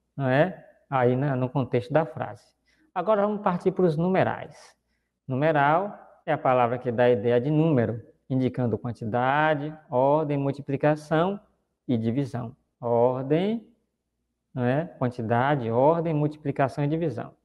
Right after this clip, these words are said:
Então, olha aí. Qual é a classificação dos numerais, do numeral? São os cardinais, os ordinais, os multiplicativos,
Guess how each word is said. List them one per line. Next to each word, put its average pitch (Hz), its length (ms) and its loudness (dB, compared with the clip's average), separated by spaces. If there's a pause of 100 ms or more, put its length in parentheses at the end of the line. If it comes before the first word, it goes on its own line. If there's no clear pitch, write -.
(600)
Então, 139 500 0 (300)
olha 156 220 2
aí. 123 200 0 (500)
Qual 151 140 2
é 170 60 4
a 185 60 0
classificação 165 640 0
dos 151 160 0
numerais, 123 760 -4
do 131 140 0
numeral? 139 540 0 (420)
São 156 160 0
os 123 140 -2
cardinais, 131 920 -2 (300)
os 131 180 0
ordinais, 123 960 0 (320)
os 131 160 2
multiplicativos, 139 1400 0